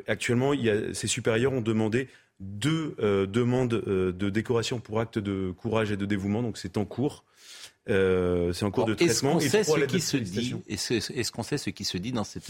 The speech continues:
Speaker 2: garde à vue ?
Speaker 1: Alors,
Speaker 2: Est-ce que vous
Speaker 1: on
Speaker 2: avez
Speaker 1: n'a
Speaker 2: des
Speaker 1: pas tous les
Speaker 2: informations
Speaker 1: éléments.
Speaker 2: sur, euh, ce qu'il, euh, ce qu'il rapporte pour
Speaker 1: Alors,
Speaker 2: leur
Speaker 1: pour
Speaker 2: défense.
Speaker 1: l'instant, on a, on n'a pas tous les éléments, mais ce qu'on sait, c'est que, euh, le
Speaker 2: <laughs>
Speaker 1: policier, lui, explique qu'il était dans un cadre de légitime défense,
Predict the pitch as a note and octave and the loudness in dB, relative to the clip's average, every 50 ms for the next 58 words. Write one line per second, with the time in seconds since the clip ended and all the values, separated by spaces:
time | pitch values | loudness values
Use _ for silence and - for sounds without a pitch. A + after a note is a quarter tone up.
0 | F2+ E2 F#2 A#2 A#2 A#2 G2 F#2+ F#2+ G#2 G#2 G2+ G#2 G#2 G#2 G2 F#2+ A#2 A2+ A2 | -4 -2 0 -2 0 0 -2 -2 0 0 -2 -2 -4 -2 -2 -2 0 2 0 0
1 | G2+ F#2+ G#2+ A#2 C3 B2 G#2+ A2 G#2+ G2+ B2+ E3 E3 E3 F3 - D3 C#3+ A2+ A2+ | 0 0 2 2 2 2 2 2 2 2 4 4 2 2 2 2 2 2 4 4
2 | A2 G#2 G2+ - - - - - _ _ _ _ _ _ - - - - B2 A2+ | 2 2 0 -2 -8 -18 -20 -20 _ _ _ _ _ _ -14 -10 -4 -2 0 2
3 | A2 G#2+ G#2 G#2+ G2+ G2 G2 F#2+ F#2+ G2+ - - - - - - G2 G#2+ C#3+ D#3+ | 4 4 6 4 4 2 0 -2 -6 -10 -14 -16 -18 -14 -8 -4 -2 0 0 0
4 | - - F3 - - - - - - - A#2 B2+ B2 F#2 G#2 G#2 G#2+ G#2+ G#2+ C3 | 2 0 0 -2 -2 -8 -16 -18 -8 -2 0 0 2 2 0 0 2 2 2 4
5 | C3 C3 B2+ - D#3 D3+ C#3+ B2+ A#2+ A2+ G#2+ G#2+ G#2+ G#2+ A2 G2+ - - A#2 G#2+ | 4 2 2 2 2 2 4 4 2 2 2 0 2 0 0 0 0 -2 -4 -4
6 | G#2 - _ - C3 C3 B2+ B2+ B2 A#2 B2 B2+ C3+ D#3+ E3 D3 A#2+ - - - | -4 -6 _ -8 -4 -2 -2 0 0 0 0 0 0 0 0 0 0 -2 -2 -2
7 | B2 A#2+ G#2+ - - D3+ D#3+ E3 D#3 - - - - - A2 G2+ - - - - | -2 -2 0 0 0 0 0 0 -2 -4 -8 -10 -6 -4 -4 -4 -4 -8 -16 -20
8 | _ _ - G2+ G2 G#2 A#2+ B2 B2 B2 B2+ B2 A#2+ A2+ - - D#3 D3+ C#3+ B2 | _ _ -2 -2 0 2 0 0 0 0 -2 -4 -2 -4 -4 -4 -4 -2 -2 -2
9 | A2+ B2 C#3+ D#3 D3 A#2+ G2+ - - - C3+ D#3 D3+ - - G#2 G#2 G2+ B2 A#2+ | -4 -4 -4 -2 -2 -2 -4 -4 -8 -8 -8 -8 -8 -6 -6 -6 -4 -4 -4 -2
10 | A2+ A2 G2+ F#2+ G2 F#2+ F2+ F2+ F2 E2+ E2 E2 - - A#2 A#2+ A#2+ B2 A2+ G#2 | -2 -2 -2 -2 -2 -4 -4 -4 -4 -6 -6 -8 -4 -2 -2 -2 -2 -2 -4 -2
11 | F2+ F2+ E2+ F#2 F2+ E2+ E2+ F2+ G2+ A2 G#2 A2 G#2+ - - A2+ G#2 G2+ F#2+ - | -2 -2 -2 -2 -2 -2 0 0 0 0 0 -2 -4 -4 -2 -2 -2 -2 -2 -2
12 | - A#2 C3+ C3+ - - - | -4 -6 -6 -6 -8 -12 -14